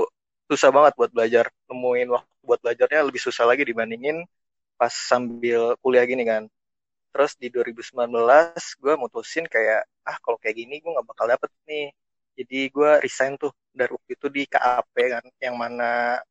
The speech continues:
season selesai gue resign. Terus memutuskan fokus belajar sebulan full buat si simak ini. Karena kebetulan simak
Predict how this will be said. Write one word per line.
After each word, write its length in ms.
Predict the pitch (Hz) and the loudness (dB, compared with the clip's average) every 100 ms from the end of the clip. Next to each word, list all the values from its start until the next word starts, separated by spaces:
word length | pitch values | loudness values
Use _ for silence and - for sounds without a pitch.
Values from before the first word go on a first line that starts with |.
| _ | _
season 400 | - - 123 139 | -14 -8 -4 -4
selesai 400 | 131 123 - 147 | -6 -4 2 2
gue 400 | 143 147 147 147 | 4 2 2 0
resign. 400 | - 113 113 123 160 _ _ _ _ _ | -4 -8 -6 -6 -6 _ _ _ _ _
Terus 320 | - 165 - - | -4 -4 -4 -10
memutuskan 640 | 143 127 - - - 170 190 | -8 -8 -10 -14 0 0 0
fokus 480 | - 131 - 185 - | -2 -2 -2 -8 -4
belajar 560 | 131 120 117 220 220 - - | 0 0 2 2 2 -2 -4
sebulan 320 | 139 131 127 - | -2 0 2 2
full 240 | 165 196 - - | 2 0 -6 -10
buat 320 | 123 147 - _ | 0 2 0 _
si 400 | - 156 175 185 _ | -10 -6 -4 -6 _
simak 320 | - - 131 - | -16 -10 -8 -6
ini. 320 | 135 127 117 113 | -6 -6 -8 -6
Karena 160 | 117 117 | -4 -2
kebetulan 480 | 120 120 120 165 185 | -2 -2 0 0 0
simak 320 | 151 131 | 0 0